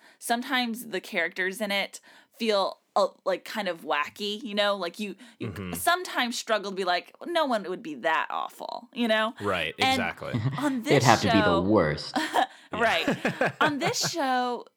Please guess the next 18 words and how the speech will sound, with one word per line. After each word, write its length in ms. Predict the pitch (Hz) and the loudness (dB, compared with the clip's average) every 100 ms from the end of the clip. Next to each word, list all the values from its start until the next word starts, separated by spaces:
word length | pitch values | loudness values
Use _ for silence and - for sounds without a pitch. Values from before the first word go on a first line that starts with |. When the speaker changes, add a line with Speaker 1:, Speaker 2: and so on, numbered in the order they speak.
| _ _ | _ _
Speaker 1:
these 320 | 226 277 269 | -6 -6 -8
people 840 | - 311 311 - 269 247 202 - - _ _ _ 220 | -10 -8 -8 -6 -2 0 0 -2 -10 _ _ _ 0
are 380 | 220 208 - - _ _ _ _ _ _ - | 2 2 -2 -8 _ _ _ _ _ _ -2
awful 560 | 233 226 - 320 320 302 | -2 -2 -2 0 0 -2
in 160 | 247 214 | -4 0
ways 360 | 208 214 220 | 0 0 -2
that 100 | 214 | -2
I 200 | 165 160 - - | -2 -2 -10 -12
bel-, 280 | 180 165 - | -10 -10 -6
are 120 | 202 190 | -4 -4
so 520 | - - 202 190 180 | -6 -2 0 2 0
believable. 880 | 165 156 156 151 135 76 50 - _ - - - - | -6 -8 -8 -10 -10 -8 -8 -10 _ -20 -20 -12 2
Um, 360 | 220 185 143 - _ | 2 2 -2 -10 _
it 180 | 220 220 | -4 -2
feels 240 | 240 247 | -2 -2
like 120 | 240 | -4
a 60 | 214 | -6
very 380 | 180 190 196 | -2 0 0